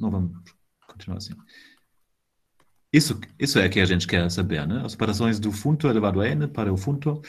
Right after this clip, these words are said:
é, são a mesma coisa que as operações do objeto representante. Isso é geral, né? Isso é lema de Oneda.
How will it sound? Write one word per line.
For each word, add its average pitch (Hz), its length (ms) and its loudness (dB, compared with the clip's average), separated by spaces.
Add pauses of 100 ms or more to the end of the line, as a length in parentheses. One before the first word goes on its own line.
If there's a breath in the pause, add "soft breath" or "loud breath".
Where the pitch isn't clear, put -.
(480 loud breath)
é, 110 380 6 (880)
são - 160 -2
a 120 40 4
mesma 123 240 4
coisa 120 280 6
que 117 240 4
as 107 80 4
operações 107 480 4
do 107 160 4
objeto 104 560 2
representante. 95 760 -2
Isso 135 260 4
é 92 220 6
geral, 87 520 2
né? 117 200 -2
Isso 123 200 2
é 107 220 6
lema 110 220 8
de 107 120 4
Oneda. 98 420 4